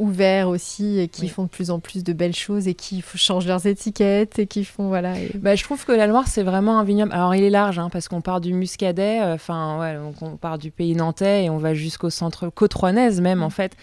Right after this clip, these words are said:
Speaker 2: Ça, c'est le vignoble de la Loire, donc il est très étendu. Si on parle de votre Loire, qui est plutôt vers le Romorantin, la Sologne,
Speaker 1: Mm.
Speaker 2: euh, c'est vrai que c'est... Euh, c'est, c'est, c'est, c'est, c'est aussi des vins, enfin, c'est, hum, un vignoble qui est mod-, qui est moderne, qui se modernise et qui est à l'écoute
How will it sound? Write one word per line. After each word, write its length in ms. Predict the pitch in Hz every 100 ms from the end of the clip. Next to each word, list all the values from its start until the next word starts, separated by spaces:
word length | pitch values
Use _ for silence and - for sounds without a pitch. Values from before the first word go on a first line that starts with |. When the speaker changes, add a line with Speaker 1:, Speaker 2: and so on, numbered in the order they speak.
| -
Speaker 2:
Ça, 180 | - 202
c'est 140 | 196
le 40 | 170
vignoble 280 | 160 165 160
de 80 | 165
la 140 | 160
Loire, 240 | 180 233 185
donc 180 | 147
il 80 | 151
est 100 | 147
très 240 | - 180 165
étendu. 380 | 160 170 208 247 - -
Si 160 | - 196
on 80 | 180
parle 240 | 196 190
de 80 | 175
votre 380 | 165 180 - 190
Loire, 200 | 190 190
qui 100 | 175
est 20 |
plutôt 240 | - - 170
vers 180 | 170
le 80 | 160
Romorantin, 540 | 160 160 160 160 - 175
la 100 | 156
Sologne, 420 | 170 175 220 214 - - - -
Speaker 1:
Mm. 20 |
Speaker 2:
euh, 120 | 151 151
c'est 160 | -
vrai 160 | 165 208
que 80 | -
c'est... 580 | - 160 151 151 147 143 _ - - - -
Euh, 420 | 101 110 101 98 90
c'est, 560 | - 165 147 127 107 - - -
c'est, 260 | - -
c'est, 240 | - - -
c'est, 300 | - 175 143
c'est 220 | - 202 185
aussi 260 | 180 254
des 140 | 196 180
vins, 240 | 214 226 - - -
enfin, 260 | 180 175
c'est, 300 | - 185 165
hum, 260 | 160 156 151 -
un 140 | 175 175
vignoble 400 | 170 196 233 226
qui 160 | - 170
est 20 |
mod-, 300 | 165 175 - 170
qui 220 | - 190
est 20 |
moderne, 440 | 170 180 180 220 226
qui 140 | 185
se 140 | -
modernise 640 | 170 175 165 175 180 233 220
et 80 |
qui 120 | 180 170
est 40 |
à 60 | 165
l'écoute 500 | 180 185 240 233